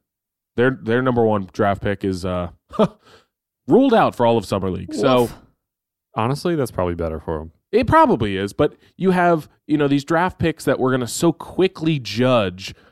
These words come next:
Speaker 1: based on the Summer League. Uh, like, you're playing your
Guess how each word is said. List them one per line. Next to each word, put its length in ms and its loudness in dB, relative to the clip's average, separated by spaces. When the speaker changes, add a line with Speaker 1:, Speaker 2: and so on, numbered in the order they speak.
Speaker 1:
based 360 4
on 300 0
the 200 0
Summer 500 0
League. 440 0
Uh, 320 0
like, 420 0
you're 80 -2
playing 260 -2
your 160 -2